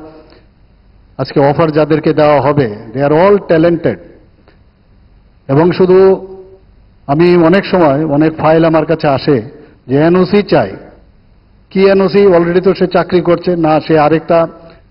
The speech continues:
আপার গ্রেডে ওনারা অ্যাপ্লাই করতে চায়, আপার গ্রেডে প্রমোশন পাওয়ার জন্য বিভিন্ন পরীক্ষা নিতে চায়, এর জন্য এনওসি চায়। কাজে আগামী দিন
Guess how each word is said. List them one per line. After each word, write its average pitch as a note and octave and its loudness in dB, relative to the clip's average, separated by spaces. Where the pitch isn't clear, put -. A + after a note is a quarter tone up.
আপার F#3 0
গ্রেডে D#3+ 0
ওনারা E3 0
অ্যাপ্লাই E3 0
করতে F3 0
চায়, D3+ -2
আপার C#3+ 0
গ্রেডে E3 0
প্রমোশন E3 -2
পাওয়ার D#3+ 0
জন্য D3 0
বিভিন্ন D#3 -2
পরীক্ষা D#3 -2
নিতে D3 -2
চায়, G#3 0
এর E3+ -2
জন্য C#3 -2
এনওসি C3 -4
চায়। F#2+ -12
কাজে C#3+ -2
আগামী F3+ 2
দিন G#3 0